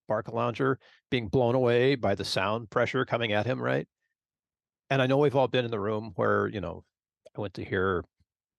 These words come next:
Owl City or something, and the, the sound was so huge that my internal organs were jumping around, right? So I, that's not what I mean. <laughs> What, what I mean is, like, the internal,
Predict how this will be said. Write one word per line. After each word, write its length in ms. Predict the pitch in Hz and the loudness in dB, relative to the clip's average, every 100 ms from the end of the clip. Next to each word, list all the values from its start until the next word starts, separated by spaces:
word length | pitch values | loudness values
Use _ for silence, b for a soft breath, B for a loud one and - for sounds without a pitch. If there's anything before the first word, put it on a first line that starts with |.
| _ | _
Owl 180 | 113 104 | -2 0
City 300 | 95 113 95 | 0 -2 -2
or 80 | 90 | -4
something, 420 | - 87 90 85 | -6 -8 -10 -12
and 180 | 87 87 | -12 -10
the, 160 | 95 90 | -12 -8
the 100 | - | -6
sound 320 | 104 - 131 117 | -2 0 0 0
was 120 | 101 | -4
so 320 | - - 110 | -4 -2 -2
huge 400 | 101 113 95 82 | 0 -2 -2 -8
that 140 | 98 | -10
my 100 | 104 | -6
internal 300 | 107 101 117 | -6 -2 -2
organs 260 | 98 104 90 | -2 -2 -6
were 80 | 92 | -8
jumping 400 | 85 87 90 90 | -6 -8 -8 -10
around, 280 | 95 101 98 | -12 -10 -6
right? 200 | 101 - b b b b b _ _ _ _ _ _ _ _ _ _ _ _ - | -4 -6 b b b b b _ _ _ _ _ _ _ _ _ _ _ _ -6
So 340 | - 143 123 | 2 4 4
I, 140 | - 143 - _ _ | 2 -4 -6 _ _
that's 200 | 170 190 | 0 2
not 80 | 202 | 4
what 100 | 151 | 4
I 40 | |
mean. 200 | 135 82 - | 2 0 -6
<laughs> 40 | - - - - - - - - - - - - _ - B B _ | -12 -12 -8 -8 -8 -10 -8 -6 -6 -6 -8 -12 _ -20 B B _
What, 160 | - 190 B B | -2 -2 B B
what 120 | 185 | 4
I 120 | 165 | 4
mean 180 | 156 165 | 6 6
is, 160 | 156 135 | 4 4
like, 220 | 135 - | 0 0
the 100 | 135 | -4
internal, 680 | 127 - - 156 131 87 | -4 -6 -2 2 2 0